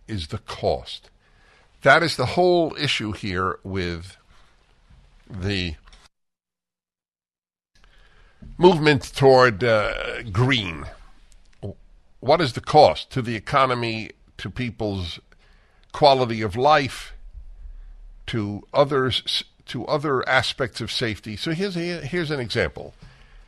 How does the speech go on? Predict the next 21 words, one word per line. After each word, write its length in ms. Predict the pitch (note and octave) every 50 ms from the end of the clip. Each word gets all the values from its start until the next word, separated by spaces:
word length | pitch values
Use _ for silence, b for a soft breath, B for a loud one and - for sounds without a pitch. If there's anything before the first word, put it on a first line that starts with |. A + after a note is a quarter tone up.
| b b b _ - - - - - - - -
We're 460 | - A2+ A#2 B2 C3+ C#3+ C3+ C3 C3
rushing 420 | C3+ F3 F3 - - F#3 F3 D3+
into 380 | C3 C3 B2 - - C#3+ B2+ A2
electric 520 | G2+ G2 A2 A#2+ - - - C3 G2+ -
vehicles. 680 | - - A2+ G2 E2+ D2+ - - - - - - - - _ _ _ _ _ -
Axios 600 | C3+ C3+ C#3+ - - - C#3+ B2 G#2+ G#2 F#2+ -
has 240 | - G#2+ F#2+ E2+ E2
this 160 | F#2+ F2 -
piece. 480 | - - - E2 - - - - - - _ _ _ _ _ _ _ _ _ b b b b b b b b b b b b b b b b b b
E 220 | - F3+ G3+ G#3+
Vs, 520 | G3+ D3+ D3+ C#3 G#2+ G2 G2+ A2 G#2 - - -
that's 220 | G#2 F#2+ - -
electrical, 600 | F2 G2 G2+ F#2+ - - E2+ E2+ F2 D#2 D2+ - _ -
electric 400 | F#2 F#2 F#2 - - - D#2+ C#2+
vehicles, 480 | - E2+ D#2 D2 D#2 - G2+ F#2 F2+
are 160 | - - G#2
much 300 | G#2 A#2+ D3 F3 E3+ -
heavier 440 | - - D3+ B2 A2 G#2+ G2 G2 G2+
than 180 | E2+ G2 F#2+ F#2
gas 320 | - B2+ B2 B2+ A#2+ -
vehicles, 640 | - - F2+ D#2 D2 - - - - E2 E2 - -